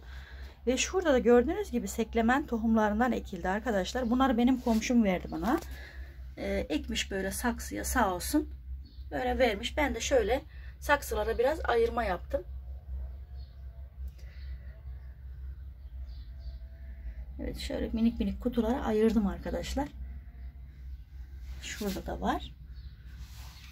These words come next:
Evet, böyle. Bir de şöyle poz alalım. Şuna bakar mısınız? Şu güzelliğe.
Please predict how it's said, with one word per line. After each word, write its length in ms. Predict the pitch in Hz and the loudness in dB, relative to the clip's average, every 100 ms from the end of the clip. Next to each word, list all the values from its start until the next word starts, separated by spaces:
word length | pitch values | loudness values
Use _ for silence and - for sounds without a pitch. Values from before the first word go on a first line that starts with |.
| - - - - - - - - - - - - - - - - - - - - - - - - - - - - - - - - - - - | -16 -16 -14 -16 -14 -12 -10 -12 -12 -14 -14 -14 -16 -14 -14 -14 -14 -16 -16 -16 -18 -16 -16 -16 -16 -16 -16 -16 -16 -18 -18 -18 -18 -14 4
Evet, 640 | 262 226 226 226 - - 214 | 8 10 10 6 2 -6 2
böyle. 360 | 208 190 185 - - - | 4 6 4 0 -8 -2
Bir 140 | 226 | 4
de 100 | 190 | 6
şöyle 340 | 190 208 196 190 | 6 6 4 4
poz 240 | 202 175 | 0 2
alalım. 360 | 175 170 165 - - - - - - - - - - - - - - - - - - - | 4 4 2 -2 -10 -18 -18 -18 -20 -20 -18 -18 -16 -16 -16 -18 -16 -14 -14 -12 -12 -10
Şuna 300 | - 190 180 | -2 2 4
bakar 300 | 185 208 185 | 4 4 2
mısınız? 300 | 165 156 156 | 2 -2 0
Şu 180 | - 208 | 0 2
güzelliğe. 640 | 196 160 160 160 165 220 | 2 2 2 2 4 4